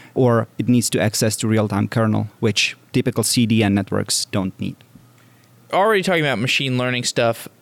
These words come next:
Speaker 2: I've also heard of widespread edge computing use cases in the telecom industry. Can you tell me about those applications?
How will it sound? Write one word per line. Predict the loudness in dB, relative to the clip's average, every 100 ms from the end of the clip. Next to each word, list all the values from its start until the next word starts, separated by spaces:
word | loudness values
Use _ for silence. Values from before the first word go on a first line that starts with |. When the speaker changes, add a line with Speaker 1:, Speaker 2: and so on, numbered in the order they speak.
| _ -4
Speaker 2:
I've | 0
also | 0 0 -2
heard | 0 2 2 2 0 -2 -6 _ _ _ _ _ -2
of | 2 2 2
widespread | 2 2 2 0 -2 -4 -2 2 2 2 -2 -6 -8 _
edge | -2 0 0
computing | -2 -2 -2 -2 0
use | -2 -2
cases | -4 -2 -4 -4
in | -4 -2 -4
the | -6
telecom | -6 -2 -2 0 0 0 0
industry. | 0 -4 -2 -2 -2 -6 -16 -20 _
Can | -4 -2
you | -2
tell | 0 0
me | 2
about | 2 2 2 0 -2
those | -4 2 4 2 2
applications? | 0 -2 -2 -2 -2 -4 -6